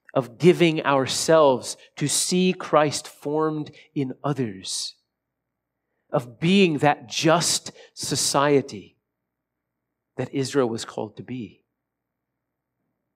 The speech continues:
to see the reputation of Christ swell in the earth. We have the privilege of pouring ourselves into others to help them grow in Christ.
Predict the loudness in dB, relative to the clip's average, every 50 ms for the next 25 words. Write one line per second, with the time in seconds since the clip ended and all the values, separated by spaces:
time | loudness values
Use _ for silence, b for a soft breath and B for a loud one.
0 | _ _ _ _ _ _ -6 -4 -2 0 2 4 4 6 6 6 6 8 6 6
1 | 6 2 -2 0 2 2 2 2 2 0 -2 -2 -2 2 4 6 6 6 2 -2
2 | -6 B B B B 0 2 2 2 2 6 8 8 10 10 8 6 4 2 -2
3 | -4 -6 -6 -6 -4 -4 -4 -4 -4 -6 -8 -12 -16 -20 -20 B B B B 4
4 | 6 8 8 8 6 4 4 0 2 4 4 4 6 4 2 2 -2 B B B
5 | 2 2 2 -2 -10 _ -2 4 6 8 8 8 8 6 4 2 2 2 2 2
6 | 4 6 6 6 6 4 0 -2 2 4 6 6 6 4 2 -2 -10 -18 -16 _
7 | -4 0 2 2 2 0 -2 2 4 6 6 6 6 4 2 2 -2 -4 -4 -4
8 | 0 4 6 6 4 4 -2 -12 0 4 4 6 6 4 2 -2 -4 B B B
9 | _ -2 0 0 0 0 -2 -6 -10 -12 -16 -16 -14 -14 -14 -14 -14 -18 _ -20
10 | -20 -20 -20 _